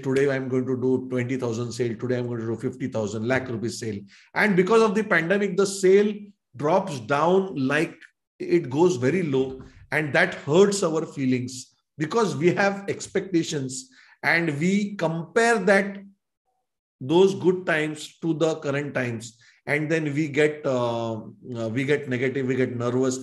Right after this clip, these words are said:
we get la-, la-, lack of confidence. So one thing which you have to keep in mind during this pandemic is to be as strong as possible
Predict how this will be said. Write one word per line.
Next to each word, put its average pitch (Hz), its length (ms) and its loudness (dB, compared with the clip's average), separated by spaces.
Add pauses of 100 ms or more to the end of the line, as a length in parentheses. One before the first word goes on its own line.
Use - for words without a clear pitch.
we - 20 -4
get 113 240 -4 (400)
la-, 131 300 0
la-, 120 320 -2
lack 127 120 -2
of 131 140 -6
confidence. 123 400 -6
So 160 100 0
one 175 360 2
thing 220 180 2
which 208 220 -2
you 180 80 6
have 175 240 4
to 180 60 -2 (100)
keep 170 160 -6
in 170 120 2
mind 147 440 -2 (460)
during 165 300 4
this 190 200 6
pandemic 127 680 -2
is 139 320 -4
to 151 120 -2
be 147 420 -6
as 156 300 2
strong 135 480 -4
as 131 160 -2
possible 117 600 -6